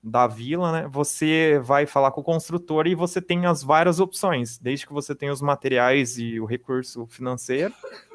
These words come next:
né, você tem os seus shards lá, você consegue escolher o que você vai fazer primeiro.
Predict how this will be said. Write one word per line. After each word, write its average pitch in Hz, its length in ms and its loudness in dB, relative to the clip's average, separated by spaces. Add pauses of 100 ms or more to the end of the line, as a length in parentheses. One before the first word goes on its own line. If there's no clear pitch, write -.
né, 117 140 -6
você - 100 -14
tem 120 120 -6
os 117 80 -8
seus 120 300 -6
shards 131 480 2
lá, 135 280 4
você 175 320 -2
consegue 165 520 0
escolher 160 300 -2
o 143 60 2
que - 80 -10
você 151 80 -4
vai 147 100 2
fazer 147 280 -4
primeiro. 165 440 -2